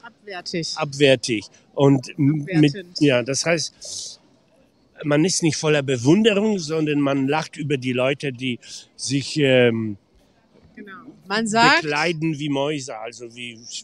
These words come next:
Speaker 2: Schickimicki eben.
Speaker 1: Es gibt tatsächlich in Düsseldorf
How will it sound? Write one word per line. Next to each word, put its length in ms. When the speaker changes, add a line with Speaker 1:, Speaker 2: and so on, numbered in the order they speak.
Speaker 2:
Schickimicki 760
eben. 80
Speaker 1:
Es 160
gibt 200
tatsächlich 580
in 180
Düsseldorf 680